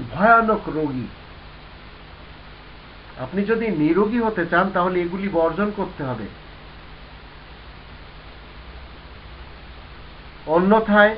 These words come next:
আপনার শরীরের মোটাপা কখনো শেষ হবে না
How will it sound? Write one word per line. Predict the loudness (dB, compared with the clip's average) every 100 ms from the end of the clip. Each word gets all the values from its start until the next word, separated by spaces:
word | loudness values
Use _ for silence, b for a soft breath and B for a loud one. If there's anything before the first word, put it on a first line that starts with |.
| -2
আপনার | 2 2 2 4 4 2 -8 -2
শরীরের | 0 2 4 2
মোটাপা | 2 2 4 6 4 6
কখনো | 4 6 2 2 0 -8 -18 -18 -18 -18 -20 -18 -18 -18 -20 -20 -18 -10 -2
শেষ | -2 2
হবে | 2 4
না | 2